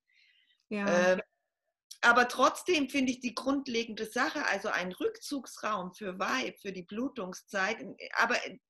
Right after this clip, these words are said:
Speaker 2: gut versorgt sein, also nicht einfach abgeschoben und keiner kümmert sich um dich,
Speaker 1: Ja.
Speaker 2: sondern
Speaker 1: Ja.
Speaker 2: gute
Speaker 1: Nee.
Speaker 2: Nahrung, Reinigungsmöglichkeiten.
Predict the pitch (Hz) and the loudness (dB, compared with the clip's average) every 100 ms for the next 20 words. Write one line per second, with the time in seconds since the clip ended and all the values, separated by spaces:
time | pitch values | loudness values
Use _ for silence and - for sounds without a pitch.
0 | _ - 320 330 247 - 247 311 - - | _ 0 0 0 -6 -4 -2 -2 -4 -6
1 | 147 139 - 160 196 254 - 196 196 208 | -4 -2 -4 -4 -2 -4 -2 -6 -8 -6
2 | 196 - _ - _ - 131 - - - | -8 -8 _ -20 _ -10 -10 -8 -2 0
3 | 247 247 262 254 214 - 196 185 - 220 | 0 -2 -2 -4 -6 -6 -4 -4 -6 -4
4 | 254 262 262 - 247 247 262 - 226 247 | -4 -4 -12 -8 -6 -6 -8 -8 -2 0
5 | 226 214 208 _ _ _ _ - 247 262 | 2 -2 -8 _ _ _ _ 0 2 2
6 | 269 269 226 _ 262 233 220 226 226 - | 0 -2 -4 _ 4 4 2 -2 -2 -6
7 | _ _ _ 220 214 247 254 233 226 226 | _ _ _ 6 8 8 4 2 -2 -2
8 | 214 202 190 185 - 175 175 - 80 90 | -4 -4 -4 -6 -4 -4 -4 -6 -10 -10